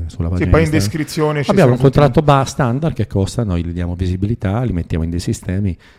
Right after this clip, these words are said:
Speaker 1: Come vedete oggi il mondo della televisione funziona attraverso meccanismi che E i grandi reality, non so, tipo il Grande Fratello, allora sei il fidanzato di quella, sai che quella va al Grande Fratello, quella ha un ex fidanzato,
Speaker 2: Mm.
Speaker 1: il fidanzato fa un'intervista sul giornale, il giornale esce, allora magari vai a fare l'ospitata al Grande Fratello.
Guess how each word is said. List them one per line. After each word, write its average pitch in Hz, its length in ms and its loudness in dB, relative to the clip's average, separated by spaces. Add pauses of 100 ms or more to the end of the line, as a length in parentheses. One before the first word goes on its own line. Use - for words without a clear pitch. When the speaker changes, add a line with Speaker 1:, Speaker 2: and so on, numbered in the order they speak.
(120)
Speaker 1:
Come 104 200 -2
vedete 98 340 -4
oggi 95 320 -2
il 87 100 -4
mondo 92 220 -4
della 90 140 -2
televisione 92 420 -4
funziona 90 400 -6
attraverso 87 420 -6
meccanismi 87 640 -4
che 82 280 -6 (480)
E 98 60 -6
i 92 60 -4
grandi 95 300 -4
reality, 92 480 -2
non 82 100 -8
so, - 120 -12
tipo - 200 -10
il 85 60 -6
Grande 82 180 -6
Fratello, 90 560 -4
allora 85 320 -2
sei 87 180 -6
il 85 80 -8
fidanzato 90 600 -8
di 87 120 -6
quella, 82 320 -8
sai 92 220 -6
che 87 160 -10
quella 92 300 -6
va 87 100 -8
al 87 60 -8
Grande 85 240 -10
Fratello, 82 540 -6
quella 92 340 -4
ha 90 60 -2
un 92 120 -6
ex - 160 -10
fidanzato, 85 600 -8
Speaker 2:
Mm. - 20 -10
Speaker 1:
il - 40 -14
fidanzato 92 480 -8
fa 92 120 -8
un'intervista 90 480 -8
sul 87 160 -6
giornale, 80 480 -8
il 87 60 -6
giornale 92 520 -8
esce, 82 220 -12
allora 95 200 -6
magari 92 240 -8
vai 92 140 -6
a 92 60 -8
fare 92 200 -14
l'ospitata 92 540 -12
al 87 60 -10
Grande 87 180 -8
Fratello. 85 400 -8